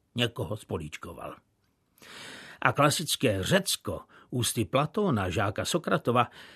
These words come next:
řeší to neobyčejně přiléhavě v jeho pojednání, zdaž jest lépe býti zamilovaným či nezamilovaným. Platon naráží tam na manželský poměr svého učitele Sokrata a praví,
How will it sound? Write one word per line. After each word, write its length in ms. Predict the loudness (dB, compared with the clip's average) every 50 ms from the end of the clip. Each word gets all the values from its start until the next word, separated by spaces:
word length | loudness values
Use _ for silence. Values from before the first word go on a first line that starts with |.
| -20 -20 _ _ _ -8
řeší 400 | 2 4 6 6 6 6 2 4
to 160 | 4 6 6
neobyčejně 1080 | 8 8 8 8 6 6 4 0 0 2 2 0 0 0 2 2 4 4 4 4 2 2
přiléhavě 760 | 0 -2 -2 0 2 4 6 6 6 6 4 4 4 4 4
v 40 | 6
jeho 200 | 4 4 4 2
pojednání, 880 | 0 0 2 2 2 2 2 2 2 4 4 4 4 4 2 2 0 -2 -8 -18 _ _ _ -12
zdaž 400 | -10 -2 0 2 2 2 2 2
jest 260 | 0 0 -2 -2 0
lépe 440 | 2 4 4 4 4 2 0 0 0 -2 _
býti 600 | -4 0 4 4 4 4 2 0 2 2 2 2 0 0
zamilovaným 960 | 0 2 4 6 6 6 6 6 6 6 4 4 4 4 4 2 0 -2 -4 _ _ _ _ _ _ _
či 300 | 2 6 8 8 8 6 2 _ _ _ _ _ 0
nezamilovaným. 920 | 2 2 2 2 0 -2 -6 -10 -10 -8 -6 -6 -6 -6 -6 -8 -8 -10 -10 -14 _ _ _ _ _ _ _ _ _ _ _ _ -20 -20 -20 -20 -20 -20 _ _ _ _ _ _ _
Platon 480 | 4 6 6 8 8 6 6 6 6 6
naráží 500 | 6 6 6 6 6 4 4 2 -2 -2
tam 440 | 2 2 2 4 4 2 2 2 2
na 80 | 2
manželský 600 | 2 2 2 2 0 0 -2 -2 -2 -4 -4 -6 -6
poměr 440 | -4 -2 0 2 2 2 2 0 0
svého 320 | 0 2 2 2 2 0
učitele 520 | -2 -4 -4 -2 -4 -4 -2 -4 -4 -2
Sokrata 580 | -2 -4 -4 -4 -2 -2 0 0 -2 -2 -4 -4
a 220 | -4 -2 -2 -2
praví, 460 | 0 2 2 2 4 4 2 0 -2